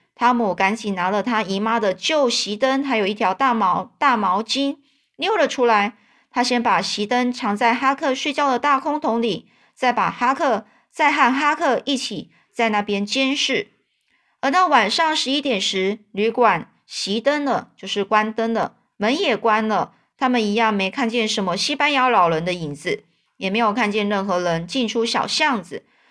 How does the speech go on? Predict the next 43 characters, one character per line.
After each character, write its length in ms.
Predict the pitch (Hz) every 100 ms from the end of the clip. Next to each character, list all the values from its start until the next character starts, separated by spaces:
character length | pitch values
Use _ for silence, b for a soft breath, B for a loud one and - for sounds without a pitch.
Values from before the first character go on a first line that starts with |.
| b b
而 140 | 262
四 220 | 269 370
处 220 | 349 381
一 140 | 311 262
片 360 | 311 311 254
漆 320 | 220 - 262 269
黑， 360 | 277 262 277 b b b
偶 180 | - 220
尔 160 | 247 214
从 260 | 196 196
远 160 | 196 262
方 380 | - 233 233 262
传 240 | - 196
来 240 | 202 190 190
隆 300 | 208 254 277
隆 140 | 285
隆 160 | 277 269
的 400 | 226 170 165 - _ _ _ _ _ _ _ _
雷 340 | 175 180 175
声， 460 | 208 - 240 226 254 - _ _
打 160 | - 196
破 260 | - 247
沉 300 | 220 - 196
寂 140 | 214 202
的 100 | 190
夜 260 | 208 247
空。 400 | 180 254 240 240 - _ _ _ _ _ _
汤 160 | 403 440
姆 160 | 381
先 220 | 233 269
在 180 | 262 254
哈 200 | 262 240
克 180 | 240 233
睡 180 | 226 247
觉 140 | 226
的 160 | 202 180
空 240 | 277 294
桶 180 | 294 233
里 160 | 220 156
点 300 | - 190 226
好 180 | 214
席 280 | 156 - 180
灯， 340 | 180 262 269